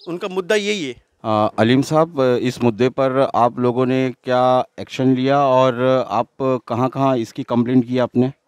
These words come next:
Speaker 1: मैंने सितंबर पत्र-, पन्द्रह सितंबर के ऊपर, अ, ये लेटर डाला था मैंने बीएमसी में, ए वार्ड में, अम, और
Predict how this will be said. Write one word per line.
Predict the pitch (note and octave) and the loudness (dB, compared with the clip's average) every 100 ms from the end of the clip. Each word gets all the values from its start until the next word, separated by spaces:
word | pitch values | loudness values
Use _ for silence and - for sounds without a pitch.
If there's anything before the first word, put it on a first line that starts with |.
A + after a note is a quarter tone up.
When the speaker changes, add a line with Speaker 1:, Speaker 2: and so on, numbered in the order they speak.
| _ _ _ _ | _ _ _ _
Speaker 1:
मैंने | E3 F#3 A3+ A#3+ B3+ B3+ _ | -10 -8 -6 -8 -10 -12 _
सितंबर | - - E3+ - A#3+ A#3 A3+ | -12 -6 -6 -4 -6 -2 -4
पत्र-, | - F3+ G#3 G#3+ - - | -4 -10 -8 -10 -10 -12
पन्द्रह | F#3 G#3 | -6 -4
सितंबर | A3 G#3 - A3 A#3 | -2 -2 -2 0 0
के | A3+ A#3 | 0 -2
ऊपर, | A3+ - G#3 C#4+ _ _ _ _ - | -2 0 0 0 _ _ _ _ -10
अ, | F3 F3+ F#3 G3 | -4 -2 -2 -4
ये | F#3 G#3+ A3 | -4 -4 -4
लेटर | F#3 D3+ - A3 | -4 -8 -8 -8
डाला | G3+ G#3+ | -6 -6
था | A3 G#3+ | -8 -14
मैंने | G3 F#3 A#3 _ _ _ _ _ D3+ | -14 -16 -20 _ _ _ _ _ _
बीएमसी | C#3+ F3+ G3+ G#3+ - A#3+ | -10 -2 -2 -4 -8 -6
में, | B3 A3+ A#3+ A#3 _ _ _ F3 | -2 -2 -4 -12 _ _ _ -6
ए | G3 | -2
वार्ड | G#3+ A3+ | 0 0
में, | A3+ A3+ A3+ _ _ _ _ _ _ - | -2 -8 -8 _ _ _ _ _ _ -10
अम, | F3 F#3 G3 F#3+ _ _ _ _ B2 | -4 -4 -6 -14 _ _ _ _ -10
और | E3+ F3 F3 F3 F#3 | -4 -2 0 -2 -4